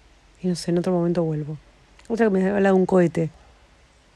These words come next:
Imagínate las fantasías que se aparecen. Son fantasías de desaparecer. Esto que te hablaba de la evitación, porque no puedo con todo.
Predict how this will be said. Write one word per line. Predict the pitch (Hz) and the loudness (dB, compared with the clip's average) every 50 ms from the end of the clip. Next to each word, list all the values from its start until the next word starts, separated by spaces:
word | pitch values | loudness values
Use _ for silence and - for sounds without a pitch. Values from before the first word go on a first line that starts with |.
| _ _ _ _ - | _ _ _ _ -6
Imagínate | 190 170 - - 226 - | -6 -6 -6 -6 -4 -2
las | 330 269 175 | -2 -2 -2
fantasías | - - 160 156 160 151 - - 190 | -2 -4 -4 -4 -4 -4 -4 -6 -6
que | - 180 | -6 -6
se | - - | -6 -6
aparecen. | 165 156 165 147 139 156 151 | -4 -4 -6 -6 -6 -6 -4
Son | 143 202 | -2 0
fantasías | 226 247 226 180 - 214 220 | 2 2 2 0 0 0 0
de | 208 | 0
desaparecer. | 180 - - 156 - 151 139 127 131 - - 190 170 123 117 - _ _ _ _ _ _ _ _ _ _ _ _ _ - - | 0 -2 -4 -6 -6 -6 -8 -8 -10 -4 -2 -2 -2 -4 -6 -16 _ _ _ _ _ _ _ _ _ _ _ _ _ -10 -6
Esto | - 185 | -6 -4
que | 165 170 | -4 -4
te | - 170 | -4 -2
hablaba | 165 165 170 170 | -2 -2 -2 -2
de | 170 165 | -2 -2
la | 160 156 151 | -2 -2 -4
evitación, | 151 147 147 147 - 143 135 - - 185 170 143 131 - _ _ _ _ _ _ _ _ _ _ _ _ | -4 -4 -6 -6 -8 -10 -10 -8 -6 -6 -6 -6 -8 -12 _ _ _ _ _ _ _ _ _ _ _ _
porque | - - - - 160 | -20 -14 -6 -2 0
no | 175 180 | 0 0
puedo | 165 - 196 190 185 165 | 0 0 0 0 0 0
con | 170 160 156 | -2 -4 -4
todo. | 143 147 147 143 | -6 -6 -8 -8